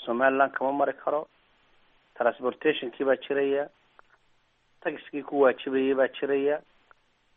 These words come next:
Waxaa jiraya markaa, eh, wixii kale kharashee ku baxaya shidaalka. Laakiin shidaalku runtii shirkadaha waaweyn ee Somaliland keena waa shan shirkadood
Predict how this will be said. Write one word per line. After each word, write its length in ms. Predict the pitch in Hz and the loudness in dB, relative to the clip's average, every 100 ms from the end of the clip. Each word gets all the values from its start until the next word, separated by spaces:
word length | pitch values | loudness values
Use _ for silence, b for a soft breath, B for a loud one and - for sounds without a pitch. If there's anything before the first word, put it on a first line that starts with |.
| _ _ _ _ - | _ _ _ _ -4
Waxaa 220 | 143 135 - | 0 0 0
jiraya 300 | 160 151 156 | 2 4 4
markaa, 640 | 151 151 - 147 147 147 - - | 4 2 6 8 10 8 4 -2
eh, 680 | 117 113 107 104 98 98 98 - _ _ _ _ _ _ _ - | -2 0 2 0 -2 -6 -12 -20 _ _ _ _ _ _ _ -12
wixii 200 | - 170 - | 0 0 2
kale 380 | 151 160 160 151 - | 4 6 6 2 0
kharashee 340 | 156 139 - | 0 0 0
ku 140 | 147 143 | -4 -2
baxaya 400 | 139 113 117 120 | -2 2 2 2
shidaalka. 420 | - 123 107 - | 0 2 2 0
Laakiin 320 | 110 113 151 | -4 -4 -4
shidaalku 640 | - 156 139 - 110 101 - _ _ _ _ _ _ _ - | -2 2 2 0 -6 -6 -10 _ _ _ _ _ _ _ -6
runtii 540 | 151 160 156 147 147 147 - | -2 -2 -2 -2 -2 -4 -6
shirkadaha 460 | 113 - 131 131 | -8 -2 2 4
waaweyn 480 | 117 117 120 135 123 | 4 4 4 2 0
ee 180 | 123 120 - | -2 -4 -6
Somaliland 520 | 113 120 120 120 120 - | 0 2 4 4 2 -2
keena 220 | 107 104 | -2 0
waa 140 | 107 - | -2 -2
shan 120 | 139 | -6
shirkadood 600 | - 117 - 113 131 143 | -6 -10 -4 2 4 4